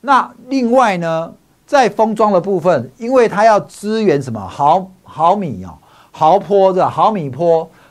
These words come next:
它要支援毫米波的技术，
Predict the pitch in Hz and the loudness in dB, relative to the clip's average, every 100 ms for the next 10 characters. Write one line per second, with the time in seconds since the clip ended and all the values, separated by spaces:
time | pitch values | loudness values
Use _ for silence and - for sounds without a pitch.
0 | - 220 233 233 240 240 180 160 156 165 | -4 0 0 0 -2 0 0 -2 -2 0
1 | 185 202 139 156 180 156 - 165 127 160 | 0 0 -4 0 0 0 -4 -8 -6 -8
2 | 92 | -8